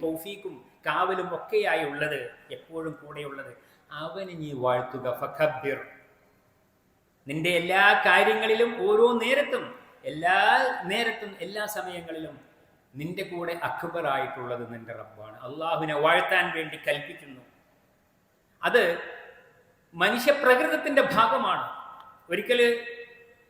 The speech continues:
ഒരാള് "അല്ലാഹു അക്ബർ, അല്ലാഹു അക്ബർ" എന്ന് ചൊല്ലുന്നത് നബി സല്ലല്ലാഹു അലൈഹി വസല്ലം കേട്ടു.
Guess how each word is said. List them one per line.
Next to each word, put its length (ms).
ഒരാള് 420
"അല്ലാഹു 520
അക്ബർ, 300
അല്ലാഹു 500
അക്ബർ" 400
എന്ന് 180
ചൊല്ലുന്നത് 500
നബി 220
സല്ലല്ലാഹു 460
അലൈഹി 60
വസല്ലം 160
കേട്ടു. 220